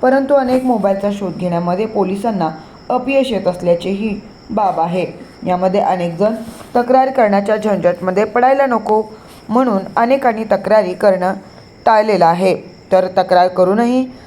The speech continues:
अद्याप मोबाईल मिळाला नाही असेही तक्रारदार अनेक जण आहेत.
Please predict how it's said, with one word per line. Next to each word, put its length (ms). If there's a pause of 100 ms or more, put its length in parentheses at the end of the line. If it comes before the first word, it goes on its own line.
अद्याप 420
मोबाईल 360
मिळाला 380
नाही 400
असेही 420 (500)
तक्रारदार 640 (140)
अनेक 300
जण 140
आहेत. 280